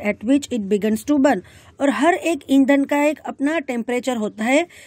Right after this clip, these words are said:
उस टेम्परेचर पे वो जलना शुरू हो जाता है। This temperature is called a flash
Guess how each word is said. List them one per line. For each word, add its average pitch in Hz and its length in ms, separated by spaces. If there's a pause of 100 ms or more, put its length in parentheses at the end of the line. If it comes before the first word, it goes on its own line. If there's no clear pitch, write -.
(140)
उस 349 200
टेम्परेचर 262 520
पे 311 200
वो 339 280 (260)
जलना 247 340
शुरू 277 300
हो 202 140
जाता 180 300
है। 175 160 (540)
This 370 180
temperature 311 480
is 294 260
called 247 220
a - 0
flash 330 440